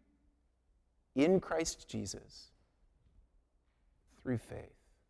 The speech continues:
This is a wondrous truth that we desperately need to proclaim to our own souls on a daily, if not hourly, if not minute by minute basis, because it will be challenged. It is challenged. It is opposed.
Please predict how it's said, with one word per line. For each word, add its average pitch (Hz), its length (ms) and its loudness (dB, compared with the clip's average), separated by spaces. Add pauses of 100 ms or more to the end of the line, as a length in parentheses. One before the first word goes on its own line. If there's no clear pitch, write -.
(1600)
This 190 200 12
is 214 100 12
a 208 60 12
wondrous 185 560 12
truth - 340 12
that 185 100 10
we 185 140 12
desperately 190 580 12
need 185 260 10
to 170 100 2
proclaim 185 520 10 (280)
to 214 160 12
our 202 180 12
own 247 240 12
souls 208 560 12
on 185 240 10
a 196 80 12
daily, 208 560 12
if 214 180 12
not 196 280 8
hourly, 220 580 12
if 233 160 12
not 214 260 12
minute 208 440 12
by 196 180 12
minute 214 580 10
basis, 185 460 12 (300)
because 220 440 12
it 240 160 12
will 247 300 12
be 240 160 12
challenged. 208 540 8
It 233 160 12
is 262 280 12
challenged. 170 480 6
It 240 120 12
is 247 140 12
opposed. 226 600 12